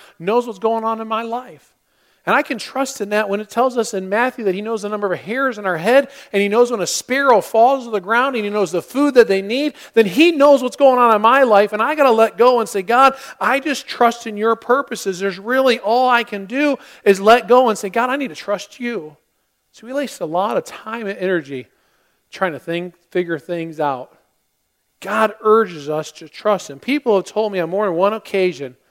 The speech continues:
that when they finally stopped trying to figure out why God would allow something to happen and started trusting him, that peace came. It's amazing how that works. When we let go and say, "God,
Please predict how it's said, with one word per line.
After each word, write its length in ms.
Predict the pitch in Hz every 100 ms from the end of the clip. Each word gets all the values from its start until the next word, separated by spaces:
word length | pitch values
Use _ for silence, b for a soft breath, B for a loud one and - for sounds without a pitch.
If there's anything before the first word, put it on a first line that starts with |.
| _ _ _ _
that 140 | 185 190
when 100 | 180
they 100 | 165
finally 600 | - 208 262 277 262 208
stopped 440 | - 202 202 202
trying 240 | - 220
to 80 | 185
figure 400 | - - 220 208
out 220 | 175 160
why 360 | 156 196 208 240
God 400 | 165 185 185 202
would 120 | 175
allow 400 | 156 160 190 220
something 460 | 208 - 208 208 220
to 100 | 208
happen 640 | 160 208 220 - 143 156 _ b b
and 100 | 175
started 380 | 175 240 214 196
trusting 480 | - - 254 240 175
him, 120 | 180
that 140 | 196 -
peace 280 | 277 285
came. 420 | - 180 156 139 120 _ _ _ _ _ _ _ _
It's 100 | -
amazing 360 | 202 269 233
how 180 | 190 226
that 220 | 233 196
works. 260 | 233 214 -
When 80 | 175
we 80 | 269
let 160 | 240
go 160 | 202 208
and 80 | 202
say, 140 | 175
"God, 320 | 185 208 208